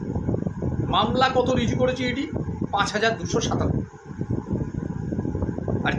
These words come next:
জানুয়ারি থেকে জুন মাস বিচারে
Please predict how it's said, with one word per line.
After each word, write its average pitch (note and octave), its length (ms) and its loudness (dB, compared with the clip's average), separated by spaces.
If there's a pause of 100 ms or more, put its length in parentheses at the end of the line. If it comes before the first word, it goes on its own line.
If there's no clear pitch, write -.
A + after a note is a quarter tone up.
জানুয়ারি B3 420 4
থেকে C#4 220 4
জুন C#4 120 4 (100)
মাস D#3+ 200 0 (2500)
বিচারে C4 360 6